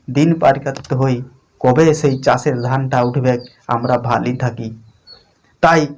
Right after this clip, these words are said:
সেই আশ্বিন মাসটাকে আমরা কিন্তু টান মাস বলি। আর কার্তিক মাসটাকে আমরা সহরই মাস বলি, কারণ সেই কার্তিক মাসে আমাদের বানানা হই, তাই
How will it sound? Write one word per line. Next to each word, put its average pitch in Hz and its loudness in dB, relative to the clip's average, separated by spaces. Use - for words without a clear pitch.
সেই 160 4
আশ্বিন 170 0
মাসটাকে 156 -2
আমরা 143 0
কিন্তু 139 -2
টান 143 4
মাস 127 -2
বলি। 123 -2
আর 127 2
কার্তিক 156 0
মাসটাকে 180 2
আমরা 180 6
সহরই 180 2
মাস 180 4
বলি, 175 6
কারণ 165 4
সেই 160 -4
কার্তিক 175 -2
মাসে 165 -2
আমাদের 156 0
বানানা 147 2
হই, 151 2
তাই 147 6